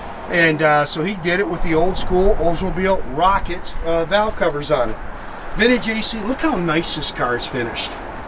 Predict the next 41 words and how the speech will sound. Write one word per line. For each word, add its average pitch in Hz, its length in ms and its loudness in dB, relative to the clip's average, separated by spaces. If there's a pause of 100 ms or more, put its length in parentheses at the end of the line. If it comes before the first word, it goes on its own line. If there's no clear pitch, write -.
(1700)
I 175 80 0
mean, 170 340 4
literally 226 460 6
put 202 240 6
mirror, 196 300 6
and 202 120 6
the, 196 100 4
and 226 140 2
the 226 40 4
bottom's 233 400 4
just 233 240 2
as 185 120 -6
nice. 226 220 0
I 208 40 2
mean, 208 200 4 (100)
put 269 180 -2
mirrors 240 380 6
underneath 233 320 4
it, 247 140 -4
take 214 160 4
it 202 100 -8
to 220 60 -2
the 202 80 0
car 190 260 4
show. - 200 0 (460)
Aluminum 240 400 6
radiator, 196 460 2
again, 165 200 2
aluminum 226 320 4
head, 214 360 4
ceramic - 420 2
headers. 233 600 2 (280)
It's - 120 -4
got 190 280 4
electric 240 400 2 (240)
power 208 320 2
steering 220 500 2
on 214 200 2
it, 226 140 -2 (480)
power 208 240 6
brakes, 226 440 0